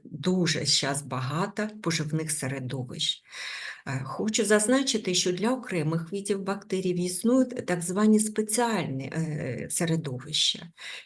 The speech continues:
І ви знаєте, що щас, е, в принципі,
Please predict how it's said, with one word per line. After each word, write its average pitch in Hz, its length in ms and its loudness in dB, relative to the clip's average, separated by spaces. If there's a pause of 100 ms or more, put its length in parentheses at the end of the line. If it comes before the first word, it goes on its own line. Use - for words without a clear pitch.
(120)
І 320 180 6
ви 220 140 6
знаєте, 220 560 6
що 170 220 0
щас, 254 720 2
е, 170 220 -2
в - 20 -14
принципі, 208 880 4